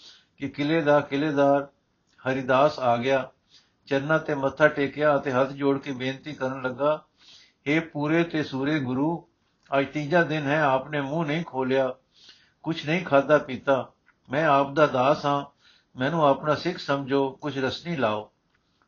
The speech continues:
ਦਾਸ ਜਾਣ ਕੇ ਵਿਨੈ ਪ੍ਰਵਾਨ ਕਰੋ। ਦੂਸਰੇ, ਮੈਂ ਕਿਲ੍ਹੇਦਾਰ ਹਾਂ, ਮੇਰਾ ਧਰਮ ਹੈ ਆਪ ਦੇ ਭੋਜਨ ਦਾ ਪ੍ਰਬੰਧ ਕਰਨਾ। ਆਪ ਨਾ ਖਾਓ, ਕੋਈ ਖੇਚਲ ਹੋ ਜਾਏ ਤਾਂ ਮੇਰੇ ਸਿਰ ਬੁਰਾ ਆਵੇਗਾ। ਦਾਸ ਜਾਣ ਕੇ ਮਿਹਰ ਕਰੋ ਤੇ ਬਚਾਓ।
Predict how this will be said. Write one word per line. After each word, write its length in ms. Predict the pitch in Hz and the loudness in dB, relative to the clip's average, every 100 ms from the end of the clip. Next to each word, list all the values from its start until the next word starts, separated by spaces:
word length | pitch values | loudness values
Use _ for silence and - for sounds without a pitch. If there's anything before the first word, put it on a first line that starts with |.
| _ | _
ਦਾਸ 280 | 123 131 160 | 0 2 2
ਜਾਣ 280 | 143 143 151 | 2 0 0
ਕੇ 120 | 156 | -4
ਵਿਨੈ 280 | 131 139 175 | -4 -2 -2
ਪ੍ਰਵਾਨ 500 | 175 127 123 120 156 | -2 -2 0 -2 -2
ਕਰੋ। 360 | 135 107 101 _ _ _ _ _ _ _ _ _ _ - _ _ - | -8 -8 -10 _ _ _ _ _ _ _ _ _ _ -20 _ _ -12
ਦੂਸਰੇ, 680 | 120 139 135 175 175 185 - 143 | -2 -2 0 2 4 2 -2 -6
ਮੈਂ 240 | 139 165 | 0 0
ਕਿਲ੍ਹੇਦਾਰ 600 | - 143 156 151 151 160 | 0 0 2 6 8 8
ਹਾਂ, 300 | 139 147 151 | 4 0 0
ਮੇਰਾ 320 | 143 143 156 | 0 2 4
ਧਰਮ 380 | 143 127 139 160 | 2 2 2 2
ਹੈ 260 | 143 139 - _ _ _ - _ _ | 0 0 -4 _ _ _ -20 _ _
ਆਪ 300 | 135 131 - | 0 2 2
ਦੇ 120 | 147 | 0
ਭੋਜਨ 400 | 143 123 113 156 | -4 -4 -4 -2
ਦਾ 120 | 147 139 | 0 0
ਪ੍ਰਬੰਧ 420 | 139 120 131 135 | -2 -6 -4 -6
ਕਰਨਾ। 460 | 120 110 107 101 - _ - | -6 -6 -6 -8 -12 _ -6
ਆਪ 260 | 127 139 | -2 -2
ਨਾ 180 | 143 156 | -2 -2
ਖਾਓ, 520 | 175 156 151 156 151 _ - _ _ | 0 4 6 6 0 _ -20 _ _
ਕੋਈ 180 | - 160 | -4 -2
ਖੇਚਲ 420 | 151 143 143 180 | -2 -2 0 0
ਹੋ 220 | 160 135 143 | 0 0 2
ਜਾਏ 300 | 143 147 151 | 6 6 6
ਤਾਂ 240 | 151 139 | 2 -2
ਮੇਰੇ 240 | 135 143 | 0 -2
ਸਿਰ 220 | 143 147 147 | -2 -4 -6
ਬੁਰਾ 240 | 120 135 | -2 0
ਆਵੇਗਾ। 560 | 135 113 113 107 104 - _ _ _ _ _ 117 | 0 0 -2 -8 -10 -14 _ _ _ _ _ -2
ਦਾਸ 280 | 135 165 156 | 2 4 4
ਜਾਣ 280 | 143 147 | 2 2
ਕੇ 140 | 156 151 | 0 -6
ਮਿਹਰ 300 | 135 143 160 | -2 -2 -2
ਕਰੋ 320 | - 139 151 | -2 0 0
ਤੇ 140 | 147 | -4
ਬਚਾਓ। 540 | 127 113 113 107 110 | -8 -8 -4 -4 -4